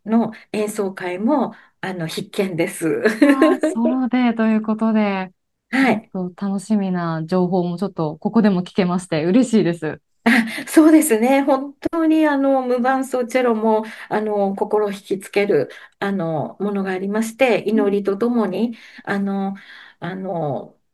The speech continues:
Speaker 1: お聞きできることは本当にありがたいなと思っているんですけれども、
Speaker 2: うん。
Speaker 1: はい。そちらもぜひお楽しみなさってくださったらと思います。
Speaker 2: ありがとうございます。
Speaker 1: はい。で、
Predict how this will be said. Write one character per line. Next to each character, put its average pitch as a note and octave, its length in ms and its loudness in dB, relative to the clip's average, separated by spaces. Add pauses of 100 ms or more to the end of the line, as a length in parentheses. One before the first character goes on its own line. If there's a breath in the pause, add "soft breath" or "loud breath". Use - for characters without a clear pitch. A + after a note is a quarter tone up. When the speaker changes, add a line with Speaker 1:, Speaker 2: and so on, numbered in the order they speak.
(180)
Speaker 1:
お F#3+ 80 0
聞 F#3+ 160 -6
き G3 100 -6
で G3+ 100 0
き G#3 120 4
る G#3+ 120 2
こ F#3 120 0
と E3+ 120 -2
は E3+ 100 -2
本 G3+ 220 -6
当 G#3+ 120 0
に G#3 280 -6 (640)
あ A3 60 4
り A3 100 4
が A3+ 120 4
た A3+ 140 2
い F#3+ 80 0
な F3+ 160 -6
と E3 120 -4
思 F3+ 180 -8
っ - 40 -18
て - 120 0
い D3 60 -2
る D3+ 120 -4
ん D#3 80 -6
で D#3 80 -4
す - 120 -10
け C#3 120 -4
れ D3 120 -4
ど C#3 120 -8
も、 C#4 160 2 (280)
Speaker 2:
う - 20 -14
ん。 - 0 - (200 loud breath)
Speaker 1:
は B3+ 220 2
い。 F#3+ 120 4
そ A#3 160 2
ち A3+ 120 -2
ら B3 100 2
も D#4 220 4
ぜ C#4 160 4
ひ A3 240 4 (180 loud breath)
お A3 80 4
楽 G3+ 240 -2
し F#3 140 -8
み E3+ 200 -6
な F#3+ 120 -2
さ G3 120 2
っ F#3+ 120 -4
て E3 100 -2
く - 80 -10
だ G3 140 -2
さ G3 100 -2
っ F3+ 80 -4
た E3 140 -2
ら C#3 100 0
と B2 100 -8
思 - 200 -6
い - 80 -10
ま C3+ 200 -6
す。 - 220 -12 (380)
Speaker 2:
あ F#3 60 -2
り F3+ 80 -2
が F#3 140 -6
と F#3 140 -6
う F3+ 40 -4
ご C4 60 2
ざ C4+ 80 6
い A3 80 2
ま F#3 100 -4
す。 F#3 60 0
Speaker 1:
は F3+ 60 -2
い。 - 20 -2
で、 B3 100 4